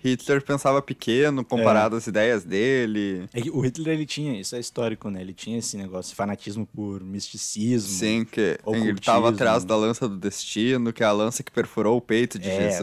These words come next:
Speaker 1: Jesus.
Speaker 2: palhaçadas, assim. Isso, não palhaçada pra quem acredita, isso é
Speaker 1: Sim,
Speaker 2: loucurada,
Speaker 1: sim.
Speaker 2: assim. Tipo, ele colocar isso na cabeça dele e querer dominar o mundo e matar gente inocente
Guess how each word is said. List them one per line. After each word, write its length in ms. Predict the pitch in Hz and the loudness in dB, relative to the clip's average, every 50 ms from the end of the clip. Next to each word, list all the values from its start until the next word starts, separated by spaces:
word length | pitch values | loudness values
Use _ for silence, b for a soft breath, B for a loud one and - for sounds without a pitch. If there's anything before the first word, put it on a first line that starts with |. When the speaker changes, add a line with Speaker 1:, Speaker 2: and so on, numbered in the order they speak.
| 110 | 0
Speaker 1:
Jesus. 260 | 117 127 127 120 117 110 | 2 2 2 2 2 2
Speaker 2:
palhaçadas, 720 | 107 107 104 101 98 95 - 104 101 107 107 104 98 90 - | 2 2 0 0 -2 -4 -4 -2 -2 0 0 -2 -4 -6 -10
assim. 140 | - - 92 | -10 -10 -10
Isso, 360 | 87 80 87 95 98 104 107 - | -10 -10 -10 -10 -10 -10 -10 -12
não 300 | - 73 131 139 160 180 | -12 -8 -2 -2 0 0
palhaçada 380 | 220 214 208 180 - 156 160 160 | 0 0 -2 0 0 0 0 -2
pra 100 | - - | -2 -6
quem 80 | 170 | -8
acredita, 320 | 175 - 175 170 151 143 147 | -6 -4 -2 -2 -2 0 0
isso 160 | 135 - - | 0 2 4
é 40 | - | 4
Speaker 1:
Sim, 60 | - | 4
Speaker 2:
loucurada, 520 | 220 208 - 233 208 185 180 180 160 160 | 4 2 2 2 2 2 2 0 0 -2
Speaker 1:
sim. 120 | - - 127 | -2 -2 -4
Speaker 2:
assim. 40 | |
Tipo, 160 | 107 - - 113 | -6 -6 -6 -8
ele 120 | 107 107 | -8 -6
colocar 300 | - 135 127 120 - 131 | -4 -4 -4 -2 -2 -2
isso 80 | 135 147 | -4 -4
na 60 | 147 | -4
cabeça 360 | - 151 139 135 131 - 143 120 | -4 -4 -2 -2 -2 -2 -4 -2
dele 460 | 107 101 98 104 117 135 160 180 165 | -2 0 0 0 -2 -4 -6 -8 -8
e 40 | 127 | -10
querer 180 | - 135 120 | -10 -8 -4
dominar 280 | 120 131 127 127 120 123 | -2 0 2 2 2 2
o 40 | 127 | 2
mundo 400 | 120 110 110 113 120 127 139 156 | 0 0 0 0 0 -2 -2 -2
e 40 | 147 | -2
matar 240 | 131 120 107 - 107 | -2 -2 -2 -2 -4
gente 160 | 113 107 - | -6 -6 -6
inocente 580 | 123 117 107 107 104 107 - - - 127 123 | -6 -6 -4 -4 -4 -6 -6 -8 -10 -10 -10